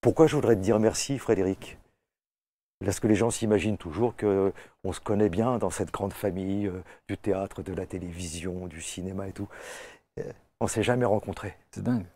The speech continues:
Speaker 1: On s'est rencontrés une fois parce que tu m'as, tu m'as invité pour, euh,
Speaker 2: Un dimanche à la
Speaker 1: cette
Speaker 2: campagne.
Speaker 1: émission Dimanche à la campagne, dont on reparlera. Mais pendant qu'on était tous les deux sur France Télévisions,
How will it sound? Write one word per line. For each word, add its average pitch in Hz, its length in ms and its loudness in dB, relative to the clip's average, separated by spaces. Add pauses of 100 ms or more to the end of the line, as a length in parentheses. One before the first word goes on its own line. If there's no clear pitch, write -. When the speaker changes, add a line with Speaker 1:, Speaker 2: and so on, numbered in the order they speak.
(1000)
Speaker 1:
On 98 60 -6
s'est 107 140 -2
rencontrés 101 440 -2
une 95 120 -2
fois 117 180 4
parce 101 160 -2
que - 100 -10
tu - 160 -12
m'as, 95 280 -6
tu - 160 -10
m'as 92 100 -2
invité 90 500 -2
pour, 92 300 -6
euh, 80 400 -12
Speaker 2:
Un 80 60 -8
dimanche 92 300 -6
à - 20 -4
la 85 80 -4
Speaker 1:
cette 104 140 -4
Speaker 2:
campagne. 90 160 0
Speaker 1:
émission 95 260 -2
Dimanche 87 360 -2
à 90 60 2
la 90 80 2
campagne, 123 460 -2
dont 98 180 -10
on 82 40 -10
reparlera. 92 600 -4 (800)
Mais 92 140 0
pendant 110 320 4
qu'on 107 140 -4
était 107 300 0
tous - 160 -8
les 104 120 4
deux 123 160 -4
sur 92 200 -8
France 107 220 -2
Télévisions, 90 680 -8